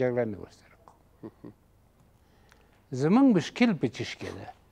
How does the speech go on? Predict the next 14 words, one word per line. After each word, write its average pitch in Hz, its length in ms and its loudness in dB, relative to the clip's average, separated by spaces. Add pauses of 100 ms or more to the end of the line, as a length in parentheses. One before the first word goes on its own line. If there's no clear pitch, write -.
(420)
اساسي 143 420 0
مشکل 123 480 -2
په 104 140 -8
دې 123 160 -6
کې 180 160 -2
ده 208 80 -6 (760)
چې - 100 -4 (120)
زموږ 151 360 2 (280)
قوتونه 160 580 0
سر 202 280 2 (100)
قومندان 156 540 2
اعلی 156 420 4 (1000)
د - 20 0 (240)
تعرض 131 500 4